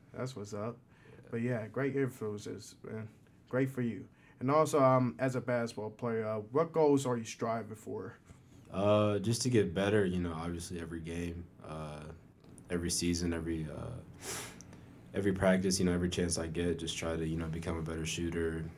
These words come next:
Speaker 2: skill-wise, everything, you know. It just kinda, like, every facet of my game, you know, I can improve.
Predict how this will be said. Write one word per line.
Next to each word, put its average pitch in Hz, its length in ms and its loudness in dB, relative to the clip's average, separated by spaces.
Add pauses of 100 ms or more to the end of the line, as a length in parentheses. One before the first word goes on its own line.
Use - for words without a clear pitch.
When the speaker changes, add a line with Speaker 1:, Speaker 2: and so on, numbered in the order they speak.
(120)
Speaker 2:
skill-wise, 85 680 -2
everything, 90 640 2
you 82 80 -2
know. 78 300 -2 (240)
It 87 60 -6
just 92 140 -2
kinda, 82 360 0 (440)
like, 78 180 -10
every 92 320 2
facet 87 600 -2
of 80 80 -2
my 78 160 -2
game, 80 360 -4
you 80 60 -4
know, 78 260 -2
I 64 120 -6
can 80 160 -4
improve. 87 420 -4